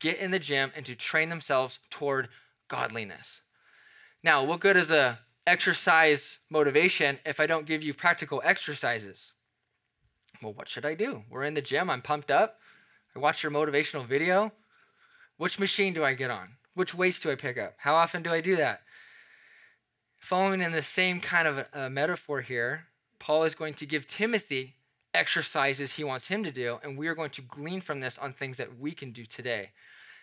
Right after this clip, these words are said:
Verse twelve, he says, "Let no one despise your youth, but be an example to the believers in word, in conduct, in love, in faith, and in purity." Timothy, you're young.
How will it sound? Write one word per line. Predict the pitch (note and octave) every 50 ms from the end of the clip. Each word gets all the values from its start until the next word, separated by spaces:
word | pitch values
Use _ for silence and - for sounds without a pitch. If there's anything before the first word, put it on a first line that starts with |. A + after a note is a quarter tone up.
| _ _
Verse | E3 E3 -
twelve, | - - - E3 D3 B2 A2 - _ _ _ - - - - - - - - - _
he | - G3+
says, | F#3+ G#3+ G3+ F#3 F3
"Let | F#3 F3 E3+
no | E3+ F3 F3+ F#3 G3
one | G#3 A3+ B3 B3+ A#3+
despise | G#3+ F#3 - - - - G3+ F3+ F#3 G3+ G3 F3+ -
your | F#3 D#3+
youth, | D3 C3+ D3 F#3+ A3 G3 D3 C3+ C3 - - -
but | - E3 D#3
be | C#3 F3 F#3+ G#3
an | G3+
example | F3 D3 C3+ C3 D3+ D3+ D#3+ E3+ F3 G3+ G3+ F#3+
to | F#3+ - F3+
the | E3 E3
believers | D3+ D3+ D3 D3 D#3 E3 F3 E3+ E3 D3+ -
in | C3+ B2+ B2 A2 A#2
word, | C#3 D#3 F#3 G#3 A#3+ C#4 - - - _ _
in | - C#3+ C3
conduct, | - - - - G#3 G3+ G3+ G3 F3+ D3+ C3 A#2+ A#2+ - - -
in | D3 C3+ C3+ C3
love, | B2 B2+ C#3 D3 E3 G3+ A3+ A3 - _ _ _ _ _ _ _
in | D#3 C#3+
faith, | C3 - - - - F3 E3 E3+ G3 G3 - - _ _ _ _ _ _ _
and | D3 D3 D3+
in | D3+ C#3+
purity." | C3+ - - - - - D#3+ D#3+ D3+ C3+ B2 A#2 G#2+ G#2 A2 _ _ _ _ - - - _ _ _ _ _ _
Timothy, | - - G#3+ G#3 G3+ F#3 - - A#2 G#2+ - - - _ _ _ _ _ _ _
you're | - C#3+ E3+ F#3 F3+
young. | F3+ F3 F3+ E3+ D#3 B2 G#2